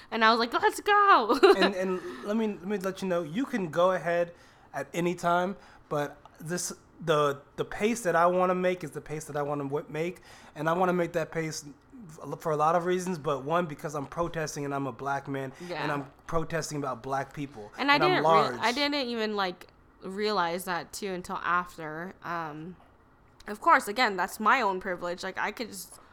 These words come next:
Speaker 1: protest and, like, you know, um, have no fear about,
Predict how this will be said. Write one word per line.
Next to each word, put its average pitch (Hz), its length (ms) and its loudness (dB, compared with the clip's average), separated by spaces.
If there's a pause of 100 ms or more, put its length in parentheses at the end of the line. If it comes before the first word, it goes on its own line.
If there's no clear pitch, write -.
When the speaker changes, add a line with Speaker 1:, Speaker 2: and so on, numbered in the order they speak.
(200)
Speaker 1:
protest 185 560 -6
and, 185 180 -6
like, 175 340 -8
you 190 100 -8
know, 175 300 -6 (520)
um, 190 260 -4
have 190 260 -2
no 180 160 -6
fear 185 340 -6
about, 185 400 -2